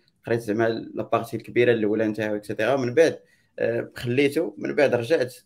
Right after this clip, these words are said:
ش-، اكتشفت واحد الريبو ديال اللي كيطبق كاع داك لي تخوك بتايب سكريبت، وقريت هذاك الريبو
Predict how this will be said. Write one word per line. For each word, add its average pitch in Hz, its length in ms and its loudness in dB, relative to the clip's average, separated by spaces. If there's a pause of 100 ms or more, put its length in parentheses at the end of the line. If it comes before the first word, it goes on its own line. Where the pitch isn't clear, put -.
(140)
ش-، - 260 -12
اكتشفت 123 300 -2
واحد 120 160 0
الريبو 120 400 0
ديال 113 200 2
اللي 104 460 -2
كيطبق 113 420 -6
كاع 123 160 4
داك 113 200 0
لي 117 60 -2
تخوك 120 200 -8 (360)
بتايب 123 280 2
سكريبت، 139 420 0 (220)
وقريت 147 340 4
هذاك 123 200 2
الريبو 117 500 0